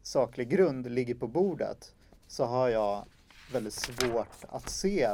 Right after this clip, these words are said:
vad man ska kunna ge arbetsgivarna för att få det här utbytet av ökad omställning. För det är ju det som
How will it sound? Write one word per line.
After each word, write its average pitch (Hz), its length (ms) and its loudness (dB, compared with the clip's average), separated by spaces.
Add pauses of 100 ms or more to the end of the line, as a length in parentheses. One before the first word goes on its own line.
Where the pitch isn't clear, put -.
vad 117 220 2
man 104 140 -4
ska 110 160 -10
kunna 104 440 -6 (380)
ge 170 360 2
arbetsgivarna 120 960 2
för 104 400 0
att 98 200 -6
få 95 500 -8 (140)
det 117 80 -2
här 104 200 -6
utbytet 123 840 -8
av 98 160 -4
ökad 107 400 -6
omställning. 104 760 0
För 135 120 -8
det 135 80 -2
är 147 40 0
ju 147 60 -2
det 151 200 2
som 127 300 -4